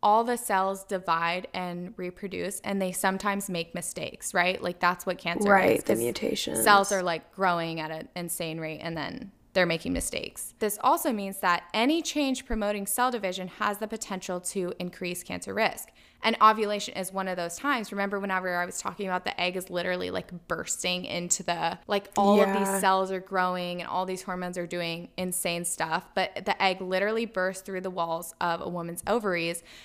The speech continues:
Speaker 1: And to heal that puncture, the cells of the ovaries will have to divide and reproduce. So every time a woman gets pregnant and bears a child, her lifetime risk of ovarian cancer drops ten percent every time you have a kid.
Speaker 2: Holy shit. I don't wanna hear that.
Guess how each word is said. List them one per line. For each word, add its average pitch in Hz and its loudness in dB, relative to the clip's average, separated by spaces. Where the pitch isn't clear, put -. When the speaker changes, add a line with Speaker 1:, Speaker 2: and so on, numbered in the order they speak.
Speaker 1:
And 202 0
to 202 -4
heal 202 -2
that 180 2
puncture, 285 -4
the 190 -6
cells 196 2
of 190 -8
the - -8
ovaries 202 -2
will 196 -6
have 185 -8
to 190 -8
divide 180 0
and 185 -6
reproduce. 180 -6
So - -2
every 196 6
time 208 -4
a 185 0
woman 180 -2
gets 175 -6
pregnant 240 0
and 190 -6
bears 180 -6
a 180 -8
child, 233 0
her 254 4
lifetime 277 2
risk 262 -2
of 214 -2
ovarian 208 -2
cancer 220 -6
drops 196 0
ten 220 -2
percent - -4
every 240 6
time 247 2
you 214 -2
have 208 -2
a 196 -4
kid. 214 0
Speaker 2:
Holy 311 4
shit. 277 0
I 247 0
don't 262 -4
wanna 254 -6
hear 254 -8
that. 262 6